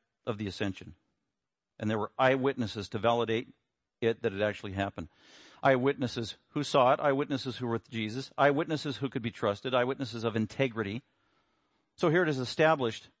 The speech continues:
as a historical fact in the moment that it happened by the testimony of two or three plus witnesses. The, the ascension indeed did happen. It cannot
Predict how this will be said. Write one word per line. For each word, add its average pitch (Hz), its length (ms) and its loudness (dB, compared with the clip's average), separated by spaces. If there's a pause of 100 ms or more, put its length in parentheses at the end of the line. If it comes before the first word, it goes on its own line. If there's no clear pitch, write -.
(140)
as 123 120 0
a 120 40 -2
historical 120 440 0
fact 117 300 2
in 117 60 0
the 110 60 2
moment 120 300 2
that 113 100 -2
it 95 80 -8
happened 98 460 -2
by 120 100 2
the 104 100 -2
testimony 127 500 0
of 101 100 -6
two 143 160 -4
or 131 80 0
three 120 240 -4
plus 127 480 -4
witnesses. 101 580 -6 (300)
The, 117 200 -4
the 123 160 0
ascension 185 480 2
indeed 185 720 4 (180)
did 143 200 8
happen. 120 360 2
It 127 140 -8
cannot 233 580 8